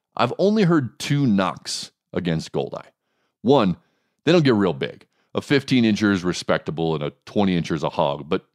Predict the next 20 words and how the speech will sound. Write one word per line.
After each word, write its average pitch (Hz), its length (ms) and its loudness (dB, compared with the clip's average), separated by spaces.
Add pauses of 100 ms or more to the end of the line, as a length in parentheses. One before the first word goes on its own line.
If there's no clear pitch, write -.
(120)
come 160 200 2
on. 117 220 2 (540)
I 107 40 -2
mean, 120 260 2
that's 139 200 0
true 160 220 0
for 113 160 0
most 101 300 2
trout 110 260 2
fisheries. - 560 -16 (720)
The 117 180 0
other 202 260 4
complaint 85 500 -4
I've 62 120 -6
heard - 160 -10
is 82 140 -6
that 101 100 -2
they 110 120 4
lack 92 260 2
stamina. 123 540 0